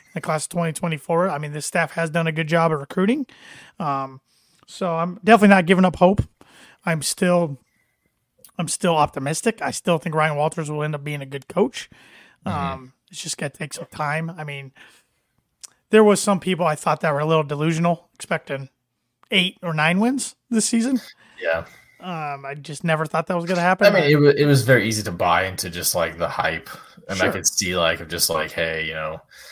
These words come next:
Speaker 2: young coach, super energetic, like, you know, again, bringing in a quarterback who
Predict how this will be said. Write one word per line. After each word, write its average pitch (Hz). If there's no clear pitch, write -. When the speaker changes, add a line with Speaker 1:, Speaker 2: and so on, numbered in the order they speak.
Speaker 2:
young 104
coach, 92
super 101
energetic, 87
like, 78
you 85
know, 80
again, 82
bringing 104
in 90
a 87
quarterback 87
who 82